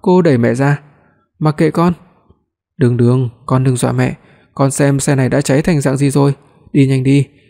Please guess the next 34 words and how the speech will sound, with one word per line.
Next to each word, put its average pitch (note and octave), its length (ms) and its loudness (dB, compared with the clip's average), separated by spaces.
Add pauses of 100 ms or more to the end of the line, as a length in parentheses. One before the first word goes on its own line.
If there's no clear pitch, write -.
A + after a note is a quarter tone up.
(100)
xe F#3+ 160 -2
cứu F#3+ 160 0
hỏa E3 260 0
cũng E3+ 220 0
không F#3 160 0
vào D#3+ 120 0
được. C3+ 200 0 (320)
Đi D3 140 2
đi D3 140 4
con." D3+ 280 0 (1080)
Mười F3 220 2
ngón E3+ 200 -4
tay F#3+ 160 0
Đường C#3 140 0
Ý C3 240 2
vì D3 180 2
dùng A#2 200 -2
sức F#3 220 -4 (220)
mà E3 120 -2
bắt F#3 140 -2
đầu D3+ 240 2
trở B2 160 0
nên B2 180 0
run C3 160 0
rẩy, B2 200 0 (420)
mồ E3 140 0
hôi F3 220 0
trên E3 240 -4
gò C3 140 -2
má A#2 280 -4
nhỏ D#3 220 -2
giọt A2+ 180 -2
rơi B2+ 140 -2
xuống, B2 320 -2